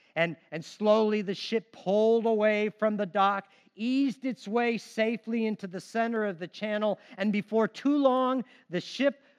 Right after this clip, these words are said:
had cleared the breakwater and now was haze gray and underway. And as the young officer was feeling pretty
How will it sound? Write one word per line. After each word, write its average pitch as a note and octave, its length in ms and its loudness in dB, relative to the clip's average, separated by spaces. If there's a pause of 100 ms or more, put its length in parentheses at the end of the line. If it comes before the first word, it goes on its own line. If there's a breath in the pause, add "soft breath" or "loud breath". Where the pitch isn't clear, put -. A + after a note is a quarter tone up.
(120)
had D#3 200 -10
cleared B3 480 -2
the F3+ 80 -6
breakwater G3+ 920 0
and D#3+ 200 -12
now G3+ 360 -2
was D3 240 -8
haze G3 460 -8
gray F3+ 540 -4 (220 soft breath)
and D#3 120 -8
underway. D#3 640 -4 (1400)
And A#2 120 -16
as B2+ 160 -12
the A#2 120 -20
young C#3 280 -4
officer C#3 580 -4
was A#2+ 160 -10
feeling C3 460 -10
pretty B2+ 280 -8